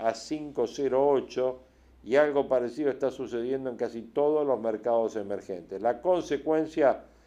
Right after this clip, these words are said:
es que el tipo de cambio multilateral real que divulga el Central se mantiene en los mismos niveles desde hace dos meses y medio. En otro escenario, la decisión de atrasar el dólar en relación con la inflación hubiese tenido un fuerte impacto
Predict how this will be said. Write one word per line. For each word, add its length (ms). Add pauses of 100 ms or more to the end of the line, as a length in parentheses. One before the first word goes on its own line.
(180)
es 140
que 100
el 200
tipo 440
de 100
cambio 380
multilateral 880
real 340
que 120
divulga 440
el 80
Central 560 (360)
se 120
mantiene 440
en 100
los 120
mismos 380
niveles 460
desde 400
hace 260
dos 220
meses 420
y 80
medio. 460 (580)
En 220
otro 260
escenario, 480
la 80
decisión 400
de 80
atrasar 400
el 160
dólar 320
en 160
relación 320
con 120
la 60
inflación 440
hubiese 280
tenido 280
un 80
fuerte 460
impacto 720